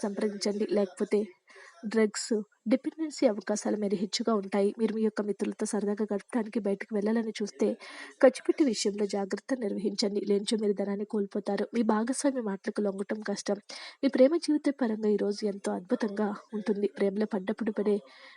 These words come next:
మధురానుభూతిని ఈరోజు చూస్తారు. సమయం యొక్క ప్రాముఖ్యతను ఈరోజు మీరు తెలుసుకోబోతూ ఉన్నారు. మీకంటూ ఒక గుర్తింపును ఏర్పాటు చేసుకుంటారు. అనవసరంగా ఇలా చేయటం వల్ల అనేక సమస్యలు పెంచుకోవడం జరుగుతుంది. ప్రేమ, మంచి ఆహారం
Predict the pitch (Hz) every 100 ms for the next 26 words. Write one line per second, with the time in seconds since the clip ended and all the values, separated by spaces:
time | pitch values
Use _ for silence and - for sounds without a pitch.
0 | - 233 226 302 254 226 208 214 202 196
1 | 214 208 - 208 202 - 220 247 285 262
2 | - 233 208 202 208 214 208 208 202 202
3 | 208 202 - 190 196 - 220 214 226 202
4 | 202 196 202 _ - - - 262 311 277
5 | 285 262 214 202 - 202 208 208 196 -
6 | 208 - 208 214 202 202 202 - - -
7 | - 226 240 269 254 233 214 214 208 214
8 | 214 214 208 214 202 202 226 202 202 -
9 | 208 208 226 208 208 - 214 214 - 202
10 | 202 202 196 - 202 196 226